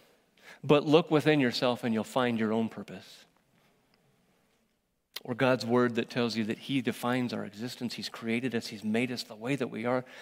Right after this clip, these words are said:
The reason that he wanted us to be this way,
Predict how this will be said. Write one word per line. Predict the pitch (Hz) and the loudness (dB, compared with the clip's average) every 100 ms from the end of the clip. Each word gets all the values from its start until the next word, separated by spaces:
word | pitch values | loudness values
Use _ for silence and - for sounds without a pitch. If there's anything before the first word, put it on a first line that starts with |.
| - - | -20 -18
The | 139 123 | -2 0
reason | 113 123 143 135 131 | 4 2 0 -2 -4
that | 123 113 | -4 -4
he | 110 | -2
wanted | 117 135 127 | 0 0 -2
us | 113 | -8
to | - | -8
be | 101 123 | -4 -2
this | 131 131 - | -2 -8 -10
way, | 127 127 | -10 -10